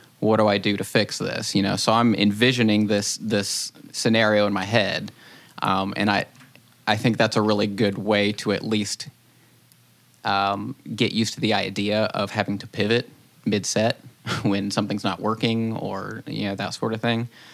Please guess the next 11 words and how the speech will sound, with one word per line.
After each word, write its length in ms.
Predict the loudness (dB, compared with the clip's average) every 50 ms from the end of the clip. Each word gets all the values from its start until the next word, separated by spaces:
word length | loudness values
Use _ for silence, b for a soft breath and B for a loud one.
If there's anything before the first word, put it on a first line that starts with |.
| B B B B -4
Um, 400 | -2 -2 -2 -2 -4 -4 -6 -10 -12 -20 _ _ _ _ _ _ _ _ _ _ _ _ -18 _ -16 _
so, 240 | -10 -2 0 0 0
yeah, 200 | 2 2 4 4
I, 140 | 4 4 2 2
I 120 | 2 0 2
just 160 | 0 2 0
like 140 | 0 2 4
to 60 | 2
imagine 440 | 4 6 6 6 4 4 4 2 4
varied 320 | 4 2 2 2 0 -2 -2
scenarios. 760 | -2 0 0 0 0 0 0 -2 -4 -4 -4 -4 -4 -4